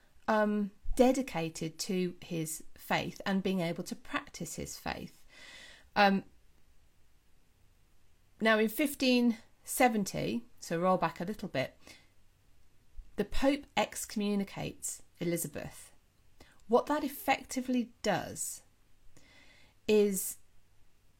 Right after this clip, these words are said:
is say every Catholic in England can and should aim to overthrow Elizabeth,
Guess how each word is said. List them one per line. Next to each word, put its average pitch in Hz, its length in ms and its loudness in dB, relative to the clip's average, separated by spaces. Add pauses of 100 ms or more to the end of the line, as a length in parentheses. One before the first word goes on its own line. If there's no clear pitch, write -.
(400)
is 208 240 2
say 190 540 4 (200)
every 254 420 4
Catholic - 800 -8
in 262 260 6
England 165 720 -4 (340)
can 180 600 -2 (520)
and 185 600 6 (1040)
should 180 640 2 (1800)
aim 202 260 6
to - 200 -4
overthrow 247 600 2
Elizabeth, 160 800 -8